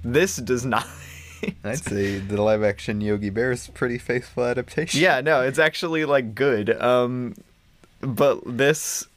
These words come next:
Speaker 1: uh, it just, it feels like, um,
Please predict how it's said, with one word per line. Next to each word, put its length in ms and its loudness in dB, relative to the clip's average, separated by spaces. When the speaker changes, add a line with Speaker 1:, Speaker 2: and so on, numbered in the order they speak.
Speaker 1:
uh, 340 2
it 140 -2
just, 440 -4
it 160 -2
feels 560 0
like, 500 2
um, 320 -2